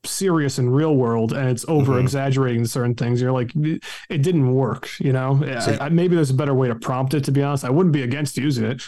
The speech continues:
Speaker 1: for that kind of purpose, just clean things up, but I, I don't know if it, it would work for, like, this kind of material.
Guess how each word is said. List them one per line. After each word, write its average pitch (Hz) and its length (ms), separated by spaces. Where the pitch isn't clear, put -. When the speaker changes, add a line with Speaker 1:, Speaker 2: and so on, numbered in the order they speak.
Speaker 1:
for 135 100
that 135 200
kind 123 160
of 113 60
purpose, 131 340
just - 220
clean 127 320
things 120 240
up, 135 260
but 120 340
I, 165 300
I - 20
don't 170 100
know 156 140
if 139 100
it, 156 100
it 147 60
would 139 140
work 139 180
for, 147 80
like, 131 180
this 139 200
kind 127 320
of 117 100
material. 113 580